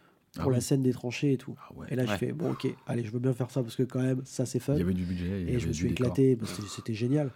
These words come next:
Speaker 3: Mm.
Speaker 2: Mais, euh, mais c'est vrai que
Speaker 1: Ah ouais.
Speaker 2: sinon, voilà, après, je faisais plus, de moins en moins. Et après, tu commences à faire des cours, à essayer de développer un long. Et de toute façon, voilà, tu, J'ai refusé Mission Impossible <laughs> en disant, euh, en, parce que notre délire à elle, c'était dire, un jour, on fera soit un Bond,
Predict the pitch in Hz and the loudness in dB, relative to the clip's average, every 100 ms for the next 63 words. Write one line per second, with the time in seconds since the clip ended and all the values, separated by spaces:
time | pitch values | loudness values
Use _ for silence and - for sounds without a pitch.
0 | - 95 90 - - 123 120 117 - - | -10 -10 -10 -16 -16 -8 -6 -6 -6 -6
1 | 113 123 135 - 139 131 135 117 - 123 | -2 2 2 4 2 4 4 2 2 0
2 | - 117 117 127 - 151 151 151 147 147 | 0 -2 -2 -4 4 4 8 6 6 8
3 | 156 170 139 117 143 135 - 113 113 117 | 8 10 8 4 0 0 -4 -8 -6 -8
4 | 110 117 117 147 147 120 117 - 113 110 | -4 -6 0 4 4 2 -4 -8 -8 -4
5 | 120 123 120 127 135 127 - 117 - 113 | -2 -2 0 2 2 0 -4 -12 -8 -8
6 | - 131 113 127 110 _ - - - _ | -4 -6 -2 -4 -4 _ -20 -20 -20 _
7 | _ - - - - - 110 131 143 147 | _ -20 -20 -20 -8 -2 0 4 6 6
8 | 135 117 110 131 - 131 - - - - | 2 -2 -2 -2 0 -4 -4 -12 -16 -8
9 | - 127 120 123 139 143 - 127 123 127 | -4 -2 0 4 4 2 -4 -6 -4 -4
10 | - 131 - 143 139 143 160 135 139 143 | -6 -8 2 4 6 8 8 8 4 2
11 | 127 127 131 139 147 143 127 - 160 151 | -2 -2 0 2 2 2 0 0 4 4
12 | 143 170 | 4 2